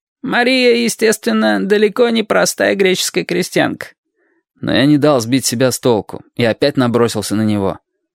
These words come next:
Кроме всего прочего, у Жюли, даже если вы сказали о ней правду, хватило бы смелости сообщить мне всё это самой. «Подобные сцены характерны для старой драматургии.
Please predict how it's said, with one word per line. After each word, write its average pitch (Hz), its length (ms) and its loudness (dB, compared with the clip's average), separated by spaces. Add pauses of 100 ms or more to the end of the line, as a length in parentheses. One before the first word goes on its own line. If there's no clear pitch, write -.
(340)
Кроме 110 340 2
всего 147 260 2
прочего, 151 400 2
у 131 100 4
Жюли, 135 480 2 (120)
даже 131 380 2
если 147 200 0
вы 139 100 2
сказали 143 340 2
о 135 80 2
ней 131 160 0
правду, 151 520 -2 (340)
хватило 196 500 2
бы 98 120 -2
смелости 143 480 0
сообщить 123 440 -2
мне 131 160 2
всё 147 220 0
это 131 180 0
самой. 131 460 0 (800)
«Подобные 208 560 0
сцены 220 460 0
характерны 208 680 0
для 190 200 2
старой 185 380 2
драматургии. 117 800 0